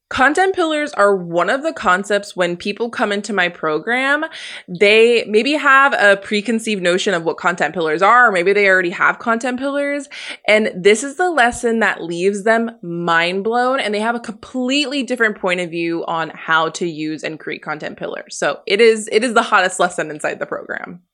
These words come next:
Okay, so now we've kinda got out of the way what content pillars are not, it's important to talk about what they should be in your strategy.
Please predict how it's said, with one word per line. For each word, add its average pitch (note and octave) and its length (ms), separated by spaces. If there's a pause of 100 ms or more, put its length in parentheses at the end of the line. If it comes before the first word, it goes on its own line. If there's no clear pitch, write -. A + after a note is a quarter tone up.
(260)
Okay, A#3 320
so A3 100
now B3+ 220
we've F#4 160
kinda F#4 220
got A3+ 260
out G#3+ 120
of A3+ 80
the A3 100
way G#3 300
what G3 200
content G#3+ 480
pillars G3 480
are F#3+ 180
not, G3 460
it's A#3 140
important G#3 380
to G#3 60
talk G3 140
about E3 280
what E3 260
they F3 120
should F3 380
be F#3 240
in E3+ 100
your D#3+ 140
strategy. - 800